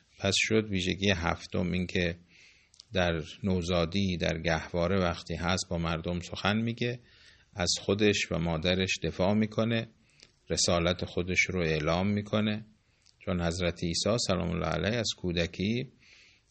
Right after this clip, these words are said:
پیامبر بود، هرچند که مأمور ابلاغ و دعوت از کودکی نبود، ولی از همان کودکی پیامبر بود.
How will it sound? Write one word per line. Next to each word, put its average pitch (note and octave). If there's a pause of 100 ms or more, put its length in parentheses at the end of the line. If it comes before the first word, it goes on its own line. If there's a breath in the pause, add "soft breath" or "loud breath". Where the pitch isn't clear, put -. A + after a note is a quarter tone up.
پیامبر F#2
بود، E2+
هرچند G2
که G#2+
مأمور F#2 (600 soft breath)
ابلاغ F2+
و F2+
دعوت E2+
از - (100)
کودکی E2+
نبود، F2
ولی E2+
از E2+
همان F#2+
کودکی F2 (640 loud breath)
پیامبر E2+
بود. E2+